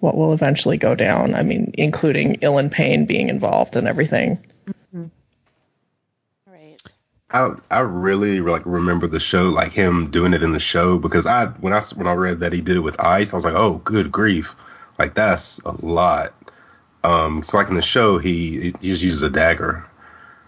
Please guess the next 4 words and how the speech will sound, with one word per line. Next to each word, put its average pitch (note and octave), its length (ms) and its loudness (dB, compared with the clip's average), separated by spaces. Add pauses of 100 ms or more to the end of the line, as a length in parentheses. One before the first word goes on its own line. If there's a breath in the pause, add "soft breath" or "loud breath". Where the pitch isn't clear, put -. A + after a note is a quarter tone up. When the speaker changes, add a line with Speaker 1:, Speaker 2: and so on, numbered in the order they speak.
(140 loud breath)
Speaker 4:
Um, D#2+ 720 0 (720)
so F2 220 0
that, F#2 340 2
ugh. F#2 340 2